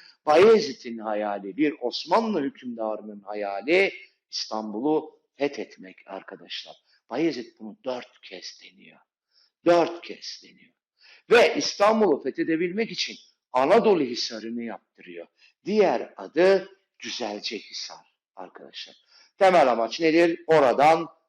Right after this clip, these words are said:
İstanbul'u fethedebilmek için harekete geçebilmek. İstanbul fethini için, Bayezid, İstanbul'un fethi için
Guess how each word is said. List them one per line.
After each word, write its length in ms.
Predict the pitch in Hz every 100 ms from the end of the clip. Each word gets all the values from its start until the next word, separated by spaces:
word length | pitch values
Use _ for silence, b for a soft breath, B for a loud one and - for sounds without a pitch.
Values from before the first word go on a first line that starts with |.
| _
İstanbul'u 540 | 131 - 165 151 123 104
fethedebilmek 720 | 160 143 113 95 95 95 -
için 400 | 107 - 180 170 - _
harekete 720 | 131 113 - 101 - 156 151 151
geçebilmek. 680 | 101 - - 110 92 95 90 _ b b b b
İstanbul 680 | 175 - 277 277 269 247 -
fethini 420 | 233 233 240 226
için, 460 | 165 - 120 95 -
Bayezid, 340 | 220 220 147
İstanbul'un 540 | - 170 196 202 180 -
fethi 360 | 165 - 214
için 380 | 185 - 139 131